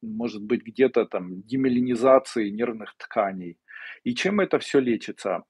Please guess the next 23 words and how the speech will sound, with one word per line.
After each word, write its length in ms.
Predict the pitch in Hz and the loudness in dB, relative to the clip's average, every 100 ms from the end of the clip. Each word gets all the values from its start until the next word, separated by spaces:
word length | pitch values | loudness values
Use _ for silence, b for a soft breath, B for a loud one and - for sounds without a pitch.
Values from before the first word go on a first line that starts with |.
| _ - | _ 0
Это 260 | 196 175 | 0 4
лечится 920 | 139 160 165 147 - 135 127 120 101 101 113 | 4 4 2 -4 0 4 4 4 2 -2 -4
рутином. 680 | 127 - 139 123 98 82 - B B B B _ | -6 -6 -8 -8 -8 -14 -20 B B B B _
То 80 | 113 | -10
есть 200 | 107 - | -8 -4
необходимо 640 | 135 135 - 135 139 131 | 0 0 0 -2 0 -2
принимать 640 | - 127 135 131 123 120 - | -2 -2 0 2 2 0 0
альфа-липоевую, 1040 | 135 127 - 127 127 135 131 123 120 123 - _ _ - | 0 0 0 -2 -2 2 4 4 2 -2 -6 _ _ 0
альфа-липоевую 1000 | 131 127 - 131 135 - 135 127 123 123 123 | 2 2 0 0 -2 2 2 4 2 0 -2
кислоту 520 | 123 143 143 143 185 | -4 -2 -2 0 0
по 160 | 165 | 0
две 240 | 123 120 139 | -2 2 2
таблетки 560 | 131 120 123 120 - | 2 0 0 -2 -6
три-четыре 720 | 120 147 123 - 135 117 107 | -6 -6 -6 -6 -8 -6 -4
раза 280 | 113 127 139 | 0 0 -2
в 60 | 131 | -2
день, 180 | 143 127 | -2 0
можно 320 | 131 117 120 | 0 0 -4
пять 260 | - 95 - | -4 -6 -4
раз 200 | 117 113 | -8 -10
в 80 | 113 | -10
день 240 | 127 131 | -8 -6
даже. 340 | 120 120 123 | 0 -2 -2